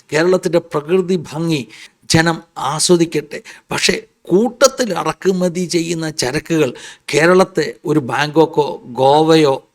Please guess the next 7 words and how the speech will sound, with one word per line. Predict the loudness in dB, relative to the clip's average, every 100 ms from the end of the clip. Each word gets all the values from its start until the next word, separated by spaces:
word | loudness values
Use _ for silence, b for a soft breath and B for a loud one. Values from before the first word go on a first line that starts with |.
| _ -4
പോലെയൊക്കെ | 0 4 4 4 2 -2 -4 -2
ആക്കി | -4 -4 -6
മാറ്റിയാൽ, | -4 -6 -8 -8 -6 -6 -8 B B B
അങ്ങനെയുള്ള | 0 2 0 0 -2 -2 0
ഒരു | 2 2
അടിപൊളി | 0 -2 -2 -2 0 -2 -4 -10 _ _ -8
സംഭവമാക്കി | -4 -4 -6 -4 -2 0 -2 -6 -12